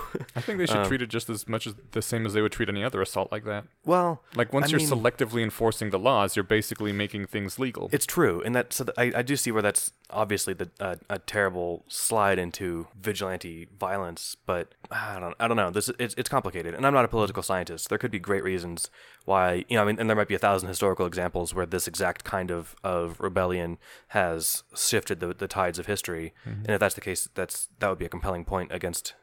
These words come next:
Speaker 2: uh, my being tacitly against it.
Speaker 1: I think the Trail of Tears is an interesting example because the Native Americans had basically already lost the war, right? Their, their option was to do what he said or be wiped out by the army.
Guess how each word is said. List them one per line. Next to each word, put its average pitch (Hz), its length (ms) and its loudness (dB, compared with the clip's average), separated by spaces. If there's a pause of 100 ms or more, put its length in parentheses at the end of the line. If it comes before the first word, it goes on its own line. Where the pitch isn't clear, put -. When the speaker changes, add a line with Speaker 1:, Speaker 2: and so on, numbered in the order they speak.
(140)
Speaker 2:
uh, 87 180 -4
my 85 360 -2 (140)
being 90 200 -4
tacitly 90 380 -2
against 90 320 -4
it. 170 160 -6 (120)
Speaker 1:
I 127 60 -4
think 262 200 -8
the - 80 -2
Trail 175 260 0
of 170 120 -2
Tears 156 220 0
is 139 120 -6
an 135 80 -2
interesting 131 420 -4
example 123 460 -2
because 110 600 0 (200)
the 120 140 0
Native 139 280 2
Americans 131 420 0
had 113 140 2
basically 127 420 0
already 117 400 4
lost 107 520 -4
the 107 100 -2
war, 95 300 -2
right? 107 320 0 (140)
Their, 120 280 6
their 120 220 4
option 135 340 4
was 123 220 6
to 117 260 0
do 117 200 2
what 131 140 6
he 117 100 0
said 120 360 2 (140)
or 131 180 8
be 120 180 2
wiped 120 400 4
out 127 220 2
by 107 140 6
the 104 140 -2
army. 98 420 -2